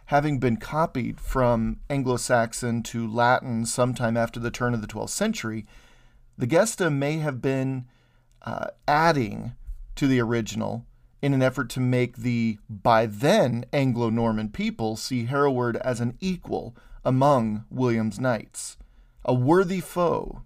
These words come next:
to the invaders, if you will. Well, due to this mini massacre of feasting Normans, knighthood or not, the other questionable part of this snippet of the narrative is that Hereward actually did return to Flanders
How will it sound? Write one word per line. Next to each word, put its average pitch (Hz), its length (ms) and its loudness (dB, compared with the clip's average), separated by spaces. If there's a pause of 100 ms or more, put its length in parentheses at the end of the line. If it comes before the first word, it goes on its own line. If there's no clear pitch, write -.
(120)
to 123 120 -2
the 120 160 -2
invaders, 117 600 -2
if 120 140 -12
you 117 100 -4
will. 50 280 -6 (920)
Well, 127 260 0 (140)
due 170 240 2
to - 180 -2
this 131 300 0
mini 131 340 0
massacre 117 580 0
of 113 80 -4
feasting 127 540 -4
Normans, 117 540 -2 (400)
knighthood 127 440 4
or 107 100 0
not, 117 500 0 (500)
the 127 120 4
other 147 180 4
questionable 123 560 0
part 113 260 -2
of 110 80 -8
this 117 160 -6
snippet 117 400 -6
of 113 80 -6
the 110 60 -6
narrative 113 400 -4
is 127 100 -6
that 127 220 4
Hereward 127 400 2
actually 120 420 0
did 139 460 0
return 110 460 -4
to 113 100 -12
Flanders 113 640 -2